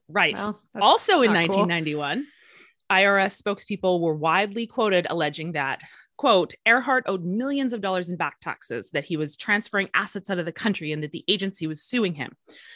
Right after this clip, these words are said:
Speaker 1: and branded him a tax cheat." In April, the I R S was reported to have placed a lien of six point seven million dollars on his personal property.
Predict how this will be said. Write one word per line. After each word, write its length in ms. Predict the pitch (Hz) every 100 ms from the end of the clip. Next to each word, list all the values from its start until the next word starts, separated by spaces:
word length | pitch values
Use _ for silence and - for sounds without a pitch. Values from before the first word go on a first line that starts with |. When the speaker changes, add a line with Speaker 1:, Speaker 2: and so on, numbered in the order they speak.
| - -
Speaker 1:
and 180 | 180 170
branded 360 | 170 180 185
him 160 | 185 170
a 40 |
tax 360 | - - 185 -
cheat." 340 | - 160 - _ _ - - -
In 160 | 226 185
April, 500 | 370 466 202 156 - - -
the 120 | - 170
I 100 | 175
R 160 | 175
S 160 | 170 175
was 160 | 175 170
reported 360 | 170 175 165
to 80 | 175
have 100 | 165
placed 280 | - 170 175
a 80 | 160
lien 300 | 170 165 160
of 160 | - 135
six 300 | - 302 294
point 320 | - 208 185
seven 340 | - 175 170 165
million 320 | 165 151 147
dollars 480 | 202 285 311 339 -
on 140 | 185
his 140 | 170 156
personal 380 | - 151 139 -
property. 400 | 170 196 294